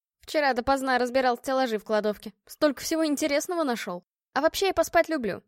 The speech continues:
зато вечером у меня просто бешеная работоспособность. А ты как?» «Мне без разницы, какое время суток. Главное, чтобы работа была в удовольствие». Улыбнулась ему с откровенной материнской нежностью, глядя, как он уплетает за обе щеки всё, что для него принесла.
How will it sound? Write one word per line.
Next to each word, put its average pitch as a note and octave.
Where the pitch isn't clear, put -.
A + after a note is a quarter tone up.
зато C4+
вечером A#3+
у A#3
меня A#3+
просто B3
бешеная A#3+
работоспособность. A#3
А G3
ты A3
как?» D4
«Мне E4+
без D#4
разницы, A#3
какое G#3+
время G#3
суток. G#3
Главное, A3+
чтобы A#3+
работа A3
была G3
в F#3+
удовольствие». G3
Улыбнулась G#3+
ему G#3+
с G3+
откровенной A3
материнской G#3+
нежностью, C4
глядя, B3+
как C4
он C4
уплетает C4
за B3+
обе B3
щеки B3
всё, E4+
что D4+
для C4
него C4
принесла. C4